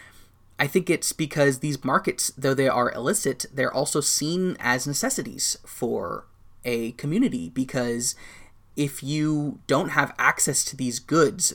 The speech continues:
that's going to increase discontent. So in, in a relatively quiet, functioning society, that black market serves a purpose. And so, yeah, I just thought that that was a really interesting element that really stood out to me in this, uh, in these chapters.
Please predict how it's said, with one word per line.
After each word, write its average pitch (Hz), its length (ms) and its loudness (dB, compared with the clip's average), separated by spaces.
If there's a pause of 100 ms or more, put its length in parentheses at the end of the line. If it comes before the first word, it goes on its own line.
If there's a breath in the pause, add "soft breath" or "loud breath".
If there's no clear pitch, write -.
(140)
that's 139 160 0
going 143 180 0
to 143 180 -4 (140)
increase 175 540 2
discontent. - 800 -4
So 117 240 -2
in, 127 400 0
in 151 420 2
a 131 520 2 (240)
relatively 135 1300 4
quiet, 135 580 2
functioning 131 520 -2
society, 147 760 2 (520 loud breath)
that 127 400 2 (140)
black 127 240 0
market 131 300 2
serves - 240 -4
a - 40 -6
purpose. - 540 -2 (260)
And 139 100 -6
so, 226 100 2
yeah, 185 60 6
I - 40 0
just 165 120 -4
thought 185 140 4
that 160 80 -14
that 151 140 2
was 139 100 0
a 139 60 4
really 123 400 2 (100)
interesting 120 920 -2 (400)
element 139 400 4
that - 220 -8
really 135 160 0
stood 117 200 -2
out 117 180 -4
to 123 100 -2
me 101 300 -6
in 113 180 -6
this, - 260 -8
uh, 90 260 -4
in 131 60 -6
these 120 160 -2
chapters. - 600 -8